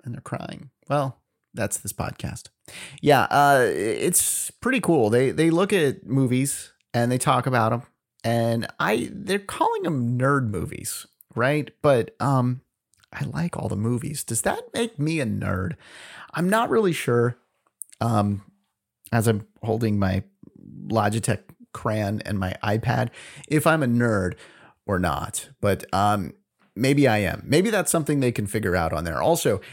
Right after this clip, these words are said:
they ask for suggestions for new movies. And I'm gonna go ahead and add Back to the Future. I want the whole trilogy on there.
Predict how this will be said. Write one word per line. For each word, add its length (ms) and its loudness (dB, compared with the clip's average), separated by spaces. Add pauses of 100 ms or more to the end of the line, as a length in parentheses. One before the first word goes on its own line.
they 140 2
ask 280 0
for 140 2
suggestions 760 -2
for 140 -12
new 160 -6
movies. 500 -12 (360)
And 340 0
I'm 140 -4
gonna 120 -2
go 120 -2
ahead 200 -2
and 160 -8
add 380 -4 (240)
Back 260 -6
to 100 -12
the 80 -8
Future. 500 -12 (120)
I 60 -4
want 160 -2
the 80 -2
whole 120 -2
trilogy 520 -4
on 120 -8
there. 200 -12